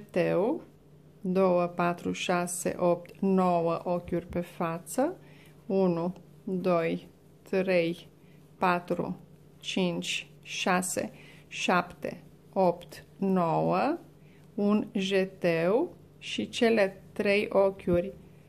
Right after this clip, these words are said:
scăzute, cu scăzătură în relief.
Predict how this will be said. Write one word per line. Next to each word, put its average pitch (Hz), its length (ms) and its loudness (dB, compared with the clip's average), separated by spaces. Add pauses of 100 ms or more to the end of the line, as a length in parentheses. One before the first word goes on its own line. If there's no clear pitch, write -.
(160)
scăzute, 170 960 -2 (1400)
cu 220 160 0
scăzătură 180 800 0
în 175 260 -2 (200)
relief. 170 800 -2